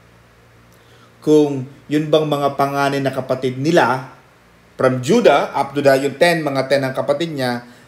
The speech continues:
ay magagalit din. Nakagaya ng ginawa sa kanya ng kanyang mga matatandang kapatid. So it was a test. Joseph wanted to see if there is a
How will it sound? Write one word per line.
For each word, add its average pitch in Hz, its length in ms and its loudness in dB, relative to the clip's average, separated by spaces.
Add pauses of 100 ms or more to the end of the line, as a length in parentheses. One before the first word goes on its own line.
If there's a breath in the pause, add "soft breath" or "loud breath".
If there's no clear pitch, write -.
(200 loud breath)
ay 123 400 0 (160)
magagalit 117 880 0
din. 101 480 -6 (720 soft breath)
Nakagaya 120 640 0
ng 127 80 -4
ginawa 117 400 -2
sa - 80 -12
kanya 107 720 -8 (220 soft breath)
ng 117 240 -8
kanyang 117 320 -6
mga 107 240 -6
matatandang 98 640 -8
kapatid. - 400 -12
So - 160 -8
it 214 160 -8
was 214 400 -6
a 190 160 -10
test. - 480 -18 (880 loud breath)
Joseph 202 480 4
wanted 175 400 0
to 135 80 -6
see 175 560 -6 (880 loud breath)
if 151 160 2 (160)
there 156 240 8
is 156 320 -4
a 131 160 -8